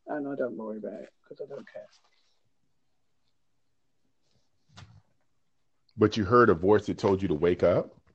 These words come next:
Speaker 1: Yeah, woman's voice. I've never heard before.
Speaker 2: Wow. Awesome.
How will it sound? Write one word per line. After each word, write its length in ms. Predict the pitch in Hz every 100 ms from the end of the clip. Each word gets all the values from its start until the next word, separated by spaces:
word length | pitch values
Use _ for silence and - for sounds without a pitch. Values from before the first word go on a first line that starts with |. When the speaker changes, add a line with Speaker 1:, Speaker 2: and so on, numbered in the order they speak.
| _ _ _ _ _ _ _ _ _ _ _ _
Speaker 1:
Yeah, 200 | 147 147 - 165
woman's 340 | 147 143 131
voice. 460 | - 123 127 - -
I've 60 | 156
never 240 | 165 165
heard 260 | 147 151 -
before. 260 | 127 113 113 _ _ _ _ _ _ - 82
Speaker 2:
Wow. 520 | 76 69 67 64 58 - - _ - - _ - _ _ _ _ _ _ _ _ _ _
Awesome. 500 | 69 69 - -